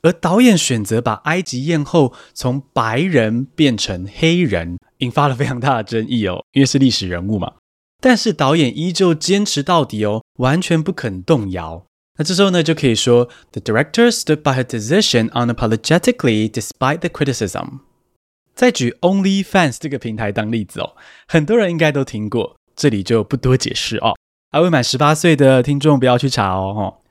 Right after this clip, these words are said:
不少人觉得说OnlyFans的创作者就是在卖色，所以没有办法认同他们的生活方式。但是部分OnlyFans的创作者是很坦然的表示说，“哎，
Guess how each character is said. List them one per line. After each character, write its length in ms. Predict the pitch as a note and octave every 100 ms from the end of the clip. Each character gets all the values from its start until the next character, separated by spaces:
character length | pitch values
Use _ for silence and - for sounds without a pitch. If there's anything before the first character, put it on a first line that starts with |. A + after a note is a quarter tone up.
| _ - - - _ _
不 100 | A#3+
少 140 | F#3+
人 80 | D3+
觉 140 | C#3+
得 100 | C#3
说 240 | C#3+ D#3 D3
OnlyFans 520 | D3 D#3 D#3 D#3+ C#3
的 240 | - B2 A2+
创 240 | - D3
作 200 | C3 C3
者 200 | - F#2+
就 140 | F2+ A2+
是 140 | A#2
在 160 | A#2 A2
卖 240 | A#2+ G2+
色， 440 | - - C3 A2 - - - -
所 160 | - C#3
以 80 | A2+
没 80 |
有 80 | A#2+
办 60 | G#2+
法 160 | A2
认 260 | F#2+ B2 G#2
同 180 | G2 F#2
他 160 | G2
们 80 | G2+
的 120 | F#2
生 200 | F2+ G2
活 160 | F#2+ F2+
方 300 | - F2 E2+
式。 320 | - - G2 - _ _ _
但 140 | C4+
是 80 | C4
部 260 | - C4+
分 220 | G#3 A3 G3
OnlyFans 580 | D#3+ D#3+ E3 E3+ D#3 B2+
的 120 | B2
创 280 | A#2+ D3 B2+
作 200 | C#3 A2+
者 220 | - F#2+
是 160 | - C#3
很 160 | A2+
坦 180 | B2+ A2
然 80 | F2+
的 120 | F#2+
表 180 | G2 -
示 160 | -
说 300 | A2 G2+ F#2 -
，“哎， 180 | F3+